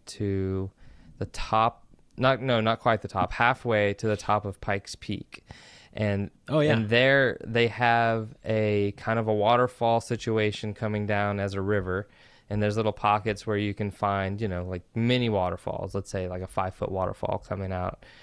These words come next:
Speaker 1: Um, well, I was, like,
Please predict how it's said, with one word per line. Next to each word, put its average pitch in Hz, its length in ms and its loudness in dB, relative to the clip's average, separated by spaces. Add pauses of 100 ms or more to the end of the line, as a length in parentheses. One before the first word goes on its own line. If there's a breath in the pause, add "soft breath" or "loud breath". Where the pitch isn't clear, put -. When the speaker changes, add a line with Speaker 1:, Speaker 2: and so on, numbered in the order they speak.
(440 loud breath)
Speaker 1:
Um, 107 560 2 (840)
well, 107 160 4
I 110 180 4
was, 110 320 0
like, 98 380 0